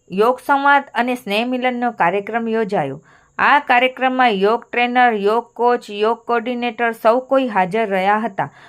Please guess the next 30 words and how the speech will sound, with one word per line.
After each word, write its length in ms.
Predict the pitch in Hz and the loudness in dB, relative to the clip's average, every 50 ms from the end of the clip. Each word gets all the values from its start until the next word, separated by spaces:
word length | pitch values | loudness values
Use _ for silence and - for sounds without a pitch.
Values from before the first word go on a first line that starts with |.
| - _ _ | -20 _ _
આ 200 | - - 226 269 | 2 4 4 4
તકે 540 | 277 - 302 285 285 294 294 285 226 196 196 _ _ _ - | 4 4 2 2 2 0 0 0 -2 -4 -12 _ _ _ 0
રાજ્ય 380 | 185 185 202 196 190 - 269 277 | 2 2 2 2 0 -2 -2 0
યોગ 260 | 262 254 254 247 220 | 2 4 2 2 2
બોર્ડના 440 | 214 214 240 240 214 226 247 247 240 | 0 0 0 0 0 2 2 0 2
ચેરમેન 480 | 240 - 247 247 208 202 190 160 139 - _ _ _ _ _ - | 2 0 0 0 0 -2 -6 -8 -8 -12 _ _ _ _ _ -2
યોગ 260 | 185 220 254 285 302 | 2 4 6 4 4
સાધક 460 | 294 - - 277 262 247 214 269 262 262 - - | 2 0 4 4 4 4 4 2 0 -2 -4 -6
શિષપાલજી 600 | 226 226 - - - 254 254 240 220 233 254 233 | -6 -6 -4 0 2 2 2 2 0 -2 0 2
રાજપૂતે 580 | 214 190 202 202 - - 254 254 254 247 233 | 4 2 2 2 -2 -6 -6 -2 0 0 0
જણાવ્યું 540 | 190 190 190 196 208 214 220 233 247 262 262 | 0 -2 -2 0 0 0 0 0 -2 -4 -4
કે 280 | 262 - 170 - - _ _ _ _ _ _ - | -4 -6 -8 -8 -8 _ _ _ _ _ _ -2
લોકો 380 | 202 233 247 254 254 285 302 294 | 2 4 4 4 4 2 2 2
યોગ 280 | 240 220 226 240 254 | 2 2 2 0 0
કરીને 480 | 254 - 269 269 262 269 262 262 262 254 - - | 0 0 0 2 2 0 0 -2 -4 -4 -4 -4
એટલે 300 | 226 220 - 254 254 254 | -6 -6 -2 -2 -2 0
કે 180 | 254 254 254 | 0 0 -2
યોગી 360 | 233 214 202 208 214 202 254 262 | 0 0 0 0 0 -2 -4 -2
બનીને 460 | 220 247 247 240 247 240 240 240 233 | 0 0 0 0 -2 -4 -4 -4 -4
નિરોગી 480 | 202 196 196 202 233 233 226 226 262 | -4 -2 -2 0 0 0 -2 -2 -2
બને, 360 | 233 226 254 247 240 247 240 - - - _ _ - - | 0 2 2 2 0 -4 -8 -10 -14 -20 _ _ -2 0
સમાજ 380 | 220 220 240 262 269 254 262 | 2 2 4 4 4 4 2
માટે 320 | 254 254 254 247 262 254 240 | 2 2 2 2 0 -2 -2
સહયોગી 560 | 233 - 196 185 202 220 240 240 220 269 262 | 0 0 0 2 2 2 2 0 -2 -4 0
બને 320 | 233 247 240 233 240 233 | 2 2 2 2 0 -6
અને 340 | - - - 233 254 247 220 | -6 -4 -4 -2 -2 0 2
રાષ્ટ્ર 400 | 190 185 196 226 - - 277 269 | 4 4 4 2 0 -2 -2 0
માટે 320 | 262 269 262 247 - 262 | 2 2 0 2 0 -2
ઉપયોગી 560 | - - 202 196 196 240 240 247 240 226 254 247 | 0 0 -4 -4 -2 0 0 0 0 0 -2 0
બને 360 | 226 254 233 185 143 123 | 0 0 0 0 -4 -10